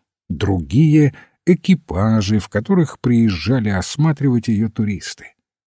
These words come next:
Отец Браун и Фламбо уселись в удобные мягкие кресла. «Ну и холод!» —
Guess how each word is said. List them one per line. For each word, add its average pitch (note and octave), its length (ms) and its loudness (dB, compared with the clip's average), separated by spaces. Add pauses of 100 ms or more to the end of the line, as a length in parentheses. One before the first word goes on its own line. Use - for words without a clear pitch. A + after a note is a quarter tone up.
(220)
Отец E2+ 400 -2
Браун F#2 500 0
и - 20 -2
Фламбо F2 760 0 (320)
уселись E3+ 680 0
в A#2 140 2
удобные C#3+ 680 4
мягкие C3 520 0
кресла. - 640 -6 (680)
«Ну D2 460 4
и E3+ 160 4
холод!» — - 960 -4